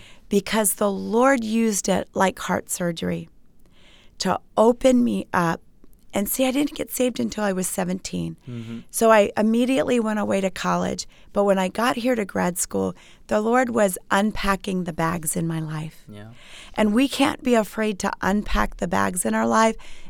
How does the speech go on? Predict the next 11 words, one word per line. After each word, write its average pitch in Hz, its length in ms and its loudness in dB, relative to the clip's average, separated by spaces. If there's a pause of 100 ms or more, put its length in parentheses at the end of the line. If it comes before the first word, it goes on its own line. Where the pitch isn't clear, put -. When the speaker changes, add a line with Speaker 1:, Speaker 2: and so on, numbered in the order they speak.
Speaker 1:
and 214 80 -2
allow 190 260 2
the 190 140 0
Holy 240 240 4
Spirit 220 320 0
to 196 80 -2
put 190 140 -4
his 190 180 -4
finger 196 380 -2
on 190 160 -2
things. 180 340 -4